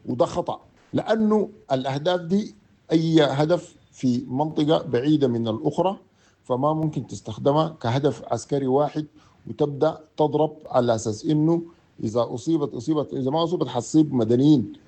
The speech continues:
فده بكون هنا في خطأ في مسألة إنك تعتبر كل الأهداف العسكرية هدف واحد وتت-، وتبدأ في القصف من الخارج على أساس إنه،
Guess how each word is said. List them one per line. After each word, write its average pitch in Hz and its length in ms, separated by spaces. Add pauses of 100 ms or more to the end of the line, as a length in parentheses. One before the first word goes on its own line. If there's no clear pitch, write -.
(160)
فده 123 760
بكون 156 440 (680)
هنا 143 140
في 147 200
خطأ 170 440
في 127 120
مسألة 113 460
إنك 135 300
تعتبر 135 420
كل 240 260
الأهداف 135 440
العسكرية 120 640 (260)
هدف 143 340
واحد 147 300
وتت-، 113 560 (280)
وتبدأ 127 960
في 127 440
القصف 117 460 (340)
من 120 180
الخارج 151 480
على 110 280
أساس 104 280
إنه، 147 340